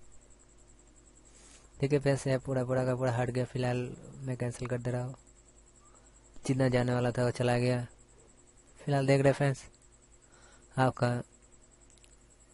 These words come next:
आप देखिए मेरा कंप्यूटर कितना इस-, तो फ्रेंड्स,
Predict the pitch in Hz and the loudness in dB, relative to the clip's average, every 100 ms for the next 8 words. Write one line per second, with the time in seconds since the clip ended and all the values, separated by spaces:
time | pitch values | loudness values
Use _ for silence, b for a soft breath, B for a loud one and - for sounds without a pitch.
0 | - - - 139 131 131 127 123 123 123 | -20 -20 -6 -4 -2 -2 -2 -2 -2 -2
1 | 123 120 120 123 123 120 - - _ - | -4 -4 -4 -2 -2 -4 -6 -16 _ -20
2 | - - - B B B - - - - | -20 -20 -20 B B B -20 -20 -20 -20
3 | - _ - - - - - - 147 - | -20 _ -20 -20 -20 -20 -4 0 2 4
4 | 139 - - | 4 2 -4